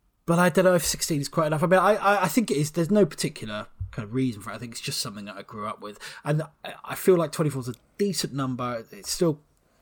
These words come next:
reasonably elite, but also more inclusive. Uh, and I think the third place thing of having to work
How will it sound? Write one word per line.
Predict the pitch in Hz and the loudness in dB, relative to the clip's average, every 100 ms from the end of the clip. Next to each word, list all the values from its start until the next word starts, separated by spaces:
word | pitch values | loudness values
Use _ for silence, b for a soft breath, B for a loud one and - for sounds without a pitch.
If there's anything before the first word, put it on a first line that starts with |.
| _ | _
reasonably | 131 147 135 123 123 | 2 2 2 -2 -4
elite, | 117 123 123 - - | -2 0 0 -2 -10
but | 113 | -8
also | 123 - 117 107 | -6 -6 -8 -6
more | 107 | -8
inclusive. | 101 - 143 127 - 120 110 B B B B _ | -10 -6 -4 -4 -6 -8 -10 B B B B _
Uh, | 120 123 117 | -8 -6 -6
and | 131 | -6
I | 135 | -4
think | - 139 | -6 -8
the | |
third | - 151 135 | -4 -2 -2
place | - 143 127 - | -2 -2 -2 -4
thing | - 113 | -8 -8
of | 113 | -8
having | - 120 113 | -8 -8 -6
to | - 113 | -8 -8
work | 120 117 107 - | -6 -6 -6 -12